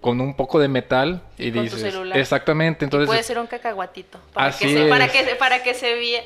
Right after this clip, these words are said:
Speaker 2: para que se vea
Speaker 1: Exactamente
Speaker 2: viejo.
Speaker 1: real.
Speaker 2: <laughs>
Speaker 1: Entonces, digo, antes, pu-, ah, estamos hablando del, de los ses-, cincuenta, sesenta, setenta, que todavía la, la tecnología no estaba tan avanzada,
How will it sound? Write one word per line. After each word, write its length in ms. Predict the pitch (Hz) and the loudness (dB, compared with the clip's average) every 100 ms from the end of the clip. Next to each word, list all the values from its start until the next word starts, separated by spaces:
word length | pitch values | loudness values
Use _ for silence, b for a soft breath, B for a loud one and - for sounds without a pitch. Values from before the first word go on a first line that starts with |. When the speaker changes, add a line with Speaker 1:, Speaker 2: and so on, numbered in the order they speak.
| - | -4
Speaker 2:
para 220 | 226 220 | -4 -4
que 120 | 214 | -8
se 160 | 214 220 | -8 -8
vea 520 | 214 220 226 240 226 | -6 -6 -4 -4 -4
Speaker 1:
Exactamente 600 | - - 139 - 147 147 - | -4 -2 -2 0 -2 0 0
Speaker 2:
viejo. 120 | 131 | 2
Speaker 1:
real. 380 | 127 139 151 226 208 | 2 2 0 -4 -8
Speaker 2:
<laughs> 160 | - - | -16 -2
Speaker 1:
Entonces, 380 | 131 143 139 - B B _ | 0 2 0 -4 B B _
digo, 360 | 135 131 - - - | 2 2 0 -6 -2
antes, 440 | 147 175 202 202 | 0 2 0 0
pu-, 140 | 170 - | -4 -2
ah, 300 | 139 139 135 | 2 2 2
estamos 300 | 127 143 170 165 | 0 0 0 0
hablando 240 | 147 170 | 2 2
del, 260 | 170 131 123 | 2 0 0
de 100 | 123 | 0
los 180 | 117 | 0
ses-, 200 | 127 - - | -2 -6 -4
cincuenta, 560 | 127 123 127 131 127 | -4 0 0 0 -2
sesenta, 560 | 120 117 - 127 123 120 | -4 -2 0 -2 -2 -4
setenta, 500 | 123 - 131 127 123 | -4 -2 -2 -2 -2
que 140 | - | -2
todavía 280 | 127 139 170 | 0 2 2
la, 280 | 170 170 165 | 2 0 0
la 140 | 127 | -2
tecnología 380 | 131 123 120 120 | -2 -2 0 0
no 60 | 156 | -2
estaba 320 | 151 165 165 | -2 -2 0
tan 240 | - 135 127 | 0 0 0
avanzada, 680 | 120 117 110 135 139 170 | 0 0 0 2 2 0